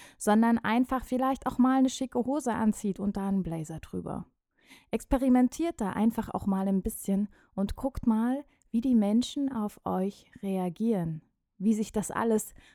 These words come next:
verändert. Und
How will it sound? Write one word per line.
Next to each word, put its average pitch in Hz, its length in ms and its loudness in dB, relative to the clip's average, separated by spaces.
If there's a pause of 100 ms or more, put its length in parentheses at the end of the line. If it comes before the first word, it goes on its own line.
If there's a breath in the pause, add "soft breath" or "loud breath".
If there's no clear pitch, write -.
verändert. 214 1000 2 (880)
Und 240 320 6